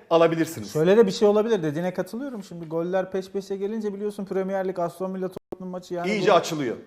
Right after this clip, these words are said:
Speaker 2: kesinlikle gidebilir. Yani üç üç, dört üç, beş üç.
Speaker 1: Çok kaliteli ayaklar
Speaker 2: Öyle,
Speaker 1: var.
Speaker 2: öyle bir şey de bekliyoruz.
Speaker 1: Aynen, böyle garip bir skor çıkabilir bu maçta.
Speaker 2: Ama kesinlikle garantiye gitmek isteyenler için dediğin gibi karşılıklı gol var. Benim de tercihim karşılıklı
Speaker 1: Aynen.
Speaker 2: gol var.
Speaker 1: Ve çok gol olur.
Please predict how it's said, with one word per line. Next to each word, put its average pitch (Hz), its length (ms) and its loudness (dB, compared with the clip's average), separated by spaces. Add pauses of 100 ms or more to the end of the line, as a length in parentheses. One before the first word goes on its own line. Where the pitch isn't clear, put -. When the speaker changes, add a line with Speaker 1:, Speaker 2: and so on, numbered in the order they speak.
(120)
Speaker 2:
kesinlikle 185 560 -4
gidebilir. 147 340 -6
Yani 135 240 -4
üç 147 100 -6
üç, 156 160 -8
dört 156 220 0
üç, 139 140 -8
beş 151 160 -2
üç. 165 60 -4
Speaker 1:
Çok 185 180 2
kaliteli 180 320 6
ayaklar 160 320 10
Speaker 2:
Öyle, 143 100 6
Speaker 1:
var. 135 80 4
Speaker 2:
öyle 190 160 6
bir 190 40 2
şey 202 160 4
de 185 40 2
bekliyoruz. 160 240 6
Speaker 1:
Aynen, 151 240 4
böyle 139 140 4
garip 202 280 4
bir 233 60 -4
skor 202 240 2
çıkabilir 185 280 2
bu 156 40 -2
maçta. 117 420 -4 (360)
Speaker 2:
Ama 175 320 2
kesinlikle 175 440 -6
garantiye 151 420 -2
gitmek 135 200 -14
isteyenler 143 380 -8
için 139 240 -12
dediğin 131 260 -8
gibi 127 180 -10
karşılıklı 135 480 -12
gol 123 220 -10
var. 139 160 -8 (100)
Benim 135 260 -10
de 131 160 -12 (220)
tercihim 127 440 -12
karşılıklı 127 420 -8
Speaker 1:
Aynen. 120 200 -10
Speaker 2:
gol 117 100 -12
var. 113 60 -6
Speaker 1:
Ve 208 140 -2
çok 202 200 0
gol 127 80 0
olur. 95 200 -6